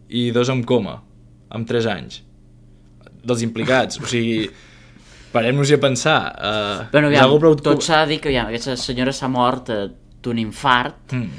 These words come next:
Speaker 2: Eh, aviam, de part sí que segurament... Tot, diguem-ne, tot, tot
Speaker 1: Seixanta-vuit
Speaker 2: la
Speaker 1: anys, eh?
Speaker 2: seixanta-vuit anys, eh? Que tampoc gran, gran tampoc era.
Speaker 1: Però tampoc està... Bueno,
Speaker 2: Aviam,
Speaker 1: tampoc
Speaker 2: ha viscut lo seu, tot s'ha de dir.
Speaker 1: Segons ell ja s'havia de jubilar.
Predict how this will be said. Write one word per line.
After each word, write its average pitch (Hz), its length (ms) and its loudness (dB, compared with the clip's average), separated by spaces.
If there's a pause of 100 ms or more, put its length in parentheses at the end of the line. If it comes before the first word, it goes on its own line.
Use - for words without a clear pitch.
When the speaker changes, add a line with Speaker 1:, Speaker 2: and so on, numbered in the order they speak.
(760)
Speaker 2:
Eh, 110 340 4 (160)
aviam, 117 340 2
de 104 100 -2
part 123 320 4
sí - 340 -8
que 139 100 -2
segurament... 127 640 -2 (420)
Tot, 135 300 -6
diguem-ne, 127 260 -4
tot, 123 100 -16 (100)
tot 143 100 -2
Speaker 1:
Seixanta-vuit 139 460 2
Speaker 2:
la 110 100 4
Speaker 1:
anys, 98 160 -8
eh? 127 80 -4
Speaker 2:
seixanta-vuit 156 580 -4
anys, 107 240 -2
eh? 127 80 -2
Que 139 80 -8
tampoc 113 360 -6
gran, 120 200 -2
gran 120 240 0
tampoc 143 360 -6
era. 123 240 0 (340)
Speaker 1:
Però 143 180 6
tampoc 143 380 2
està... - 260 -8
Bueno, 127 440 -4 (100)
Speaker 2:
Aviam, 147 300 4
Speaker 1:
tampoc 143 100 0
Speaker 2:
ha 151 80 4
viscut 185 340 -2
lo 180 140 -6
seu, 147 340 0
tot 139 220 -6
s'ha 127 220 -2
de 127 80 -2
dir. - 20 2
Speaker 1:
Segons 143 260 2
ell 180 140 2
ja 185 80 0
s'havia 175 300 2
de 151 100 4
jubilar. 123 380 0